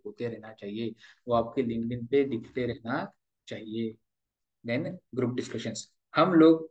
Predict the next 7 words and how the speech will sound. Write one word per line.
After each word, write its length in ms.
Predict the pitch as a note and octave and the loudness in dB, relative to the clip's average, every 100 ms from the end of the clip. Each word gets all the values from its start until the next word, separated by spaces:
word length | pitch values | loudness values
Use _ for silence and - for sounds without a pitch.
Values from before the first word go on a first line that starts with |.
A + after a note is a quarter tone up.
| - | -4
तर्कशास्त्र 500 | B2+ B2 - C3 - | -2 0 0 -2 0
के 80 | C#3+ | 0
centers 380 | C3+ A#2+ B2+ C3+ | 2 0 0 0
पे 160 | - D3 | 6 6
online 480 | B2+ A#2 A#2+ C3 C3 | 6 -2 2 0 2
में 240 | C#3 C#3 C3 | 0 0 -4
रहे 220 | A#2+ C#3+ | 0 0